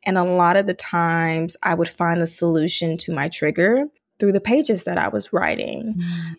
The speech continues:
Speaker 1: But some of the times, like, when you're coming up on that anxious moment, I recommend kind of interrogating yourself. It's like you and you are sitting in front of each other and you're asking questions. Think of yourself as your friend. If your friend is feeling this way about something,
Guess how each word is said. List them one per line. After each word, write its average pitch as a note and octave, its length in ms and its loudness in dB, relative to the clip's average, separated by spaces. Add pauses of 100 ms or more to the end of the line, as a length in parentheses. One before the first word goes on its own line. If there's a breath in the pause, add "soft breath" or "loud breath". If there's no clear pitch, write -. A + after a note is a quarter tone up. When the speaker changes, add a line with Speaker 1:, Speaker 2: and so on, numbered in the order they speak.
Speaker 1:
But F#3+ 440 2 (140)
some B3+ 380 2
of C4+ 160 0
the A#3+ 80 4
times, G3+ 540 2
like, F3+ 240 2
when F#3+ 220 4
you're G#3+ 240 4
coming G#3+ 440 2
up F#3 180 2
on F#3 160 0
that F3 180 2
anxious F3 500 0
moment, F3 540 2
I F#3 100 0
recommend F3 760 0
kind E3+ 200 -2
of E3+ 80 0
interrogating E3 720 2
yourself. E3 580 -2
It's - 220 -8
like F#3 300 2 (380 loud breath)
you G#3 260 4
and G3+ 120 4
you F3+ 200 6
are F3 100 2
sitting E3 340 0
in D#3+ 120 -2
front D#3+ 220 0
of D#3+ 100 -2
each D#3+ 200 -2
other - 440 -4 (400)
and F#3+ 100 -2
you're F#3+ 160 0
asking F3 380 -2
questions. F3+ 640 -2 (300 soft breath)
Think G#3+ 240 2
of A3 340 0
yourself F#3 560 0
as F3 220 0
your E3+ 80 0
friend. E3+ 580 -2
If F3+ 160 -8
your F#3+ 120 2
friend G#3+ 360 2
is - 160 0
feeling G3 320 2
this F3 220 -2
way F3+ 180 4
about F3+ 340 -2
something, F3 640 -4